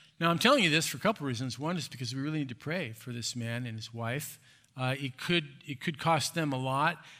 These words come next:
They, his wife has a job, um, as a midwife,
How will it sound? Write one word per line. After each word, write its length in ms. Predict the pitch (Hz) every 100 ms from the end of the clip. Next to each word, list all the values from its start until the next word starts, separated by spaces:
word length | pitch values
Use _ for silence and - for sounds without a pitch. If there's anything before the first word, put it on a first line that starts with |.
| - _
They, 160 | 131 151
his 260 | 139 156
wife 320 | 143 147 160 -
has 180 | 156
a 60 | 123
job, 640 | 120 143 143 151 147 -
um, 380 | 147 131 127 127 139
as 220 | 135 127
a 60 |
midwife, 720 | 127 147 147 151 151 151 151